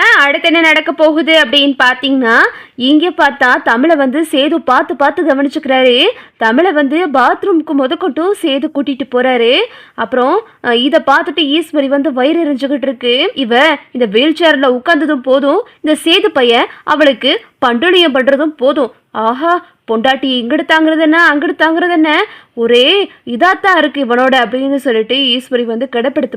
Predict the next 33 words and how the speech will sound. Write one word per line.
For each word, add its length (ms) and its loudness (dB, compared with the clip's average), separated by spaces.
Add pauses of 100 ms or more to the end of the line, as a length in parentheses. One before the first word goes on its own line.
போய்கிட்டு 260 -8
இருக்கு. 540 -2 (280)
அப்புறம் 320 -2
பார்த்தா 360 0
காலையில 420 2
தமிழ் 340 0
எப்படி 320 -4
நம்ம 200 0
பரீட்சை 420 -2
எழுத 240 0
போறோம் 360 0
அப்படின்னு 280 -4
சொல்லிட்டு 680 -4 (280)
தமிழ் 320 -4
ரொம்ப 300 0
யோசிச்சுக்கிட்டு 460 0
இருக்காங்க. 720 0 (260)
தமிழுக்கு 440 0
கண்டிப்பா 400 0
பரீட்சை 480 0
எழுத 200 0
போயே 440 0
ஆகணும். 600 0 (260)
அவங்க 500 0 (180)
"எப்படா 400 -2
நமக்கு 360 0
பரீட்சை 420 0
எழுதுறது?" 380 0
அப்படின்னு 420 -2
சொல்லிட்டு 360 -4
ரொம்ப 260 -2
யோசனையில 520 -2
இருக்காங்க. 720 -2